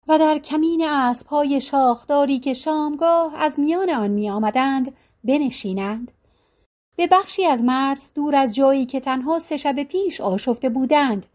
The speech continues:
رفتند و اوریون توسط جن‌های پرجست و خیزش راهنمایی می‌شد، چون آنها اقامتگاه‌های اسب‌های شاخدار تنها را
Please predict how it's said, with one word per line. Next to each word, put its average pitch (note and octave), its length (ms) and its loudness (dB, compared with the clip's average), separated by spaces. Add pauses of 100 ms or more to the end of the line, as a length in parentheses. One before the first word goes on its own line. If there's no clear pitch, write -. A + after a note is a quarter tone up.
(240)
رفتند G#3 560 -4 (680)
و C4+ 40 -2
اوریون D#4 460 4
توسط C#4+ 480 0
جن‌های C#4 580 0
پرجست C4 600 0
و C4 60 0
خیزش D4+ 460 -2
راهنمایی B3+ 680 2
می‌شد، G#3+ 460 -2 (680)
چون D#4+ 420 2
آنها D#4+ 600 0 (380)
اقامتگاه‌های E4 1120 0
اسب‌های C4+ 640 0
شاخدار A#3 600 0
تنها A#3 400 0
را B3 220 2